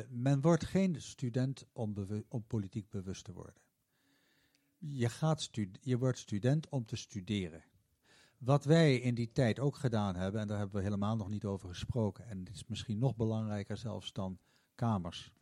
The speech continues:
is dat de studie goed is georganiseerd. En in die tijd, in mijn jaar, en ik ben blij dat ik daar zelf aan heb kunnen bijdragen, en ik ben daarna ook voorzitter geworden van de studieraad asfa, die er heeft van gezorgd dat de faculteitsverenigingen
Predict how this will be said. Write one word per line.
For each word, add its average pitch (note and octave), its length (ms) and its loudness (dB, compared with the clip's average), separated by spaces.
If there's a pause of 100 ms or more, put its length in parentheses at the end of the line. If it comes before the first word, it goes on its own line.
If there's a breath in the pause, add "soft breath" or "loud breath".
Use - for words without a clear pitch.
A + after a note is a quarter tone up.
(460 soft breath)
is C3 200 -2
dat A#2 180 -2
de G2 80 -8
studie A2 520 -4 (720)
goed - 400 -2
is - 120 -10
georganiseerd. F#2+ 920 -12 (460 loud breath)
En A#2+ 180 -2
in D3+ 120 4
die F#3 220 0
tijd, D#3 500 6
in A#2 160 0
mijn C#3+ 220 4
jaar, B2 240 2
en B2+ 60 2
ik A#2 120 -2
ben G#2+ 140 2
blij A#2 220 2
dat A2+ 140 0
ik A2 160 -8
daar G2 160 -2
zelf B2 280 0
aan G2 80 -2
heb G2 180 -6
kunnen F#2+ 220 0
bijdragen, B2+ 680 2
en G#2 60 -6
ik G2+ 100 -10
ben G2+ 140 -2
daarna G2 200 -4
ook F2+ 140 -6
voorzitter C3 460 2
geworden A2+ 420 0 (220 loud breath)
van G#2+ 140 -4
de F#2+ 80 -6
studieraad A#2 640 0
asfa, C3+ 540 0 (500 loud breath)
die D3 140 4
er D3 100 10
heeft D3 180 10
van B2+ 160 4
gezorgd C3 420 4
dat A2 120 0
de - 60 -4
faculteitsverenigingen G#2 1300 0